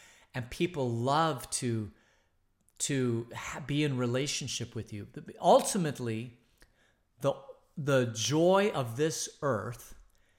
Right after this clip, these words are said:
is not in things, but it's in relationship. And so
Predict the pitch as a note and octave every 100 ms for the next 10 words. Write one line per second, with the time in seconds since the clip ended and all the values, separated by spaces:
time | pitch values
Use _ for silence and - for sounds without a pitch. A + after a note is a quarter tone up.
0 | - - C3+ A#2+ C#3 D3+ E3+ D3+ - -
1 | F#3 C#3+ G#2 G#2 A#2 A#2 - A#2+ A#2+ A#2+
2 | - B2+ B2 B2+ C3+ C#3 - G#2+ - -
3 | - - - _ _ _ _ _ _ C#3+
4 | -